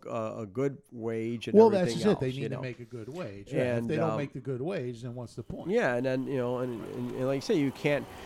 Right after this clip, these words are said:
Speaker 1: and you can't get a good wage at a fast food restaurant 'cause then all it, all that does is gonna make our McDonald's, everything else go up to the point where they're no longer fast food restaurants.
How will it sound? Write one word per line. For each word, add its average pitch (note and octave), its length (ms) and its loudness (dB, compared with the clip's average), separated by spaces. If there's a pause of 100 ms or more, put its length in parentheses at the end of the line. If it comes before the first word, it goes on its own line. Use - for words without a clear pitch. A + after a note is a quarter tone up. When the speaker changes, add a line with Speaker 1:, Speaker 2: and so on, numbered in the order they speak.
(140)
Speaker 1:
and D#3+ 120 6
you D#3 60 8
can't A#3 260 6
get G#3+ 120 8
a F3+ 40 6
good E3 180 6
wage E3+ 340 6
at D3+ 160 4
a C3+ 60 6
fast D3 280 2
food D#3 180 2
restaurant D3 440 2
'cause G#2 40 -6
then D3+ 140 4
all F#3 240 6
it, A#2 200 0
all D#3 240 4
that F3 120 6
does C3+ 220 4
is A2 80 -8
gonna B2+ 180 2
make C3 340 2
our C3 220 4
McDonald's, B2+ 540 2
everything A#2 260 0
else B2+ 200 0
go B2 160 2
up - 260 0
to - 120 -2
the A#2 60 0
point C3+ 340 0
where B2+ 140 2
they're B2 140 2
no B2+ 180 4
longer B2 340 2
fast A2+ 300 -2
food A2 160 -4
restaurants. - 680 -2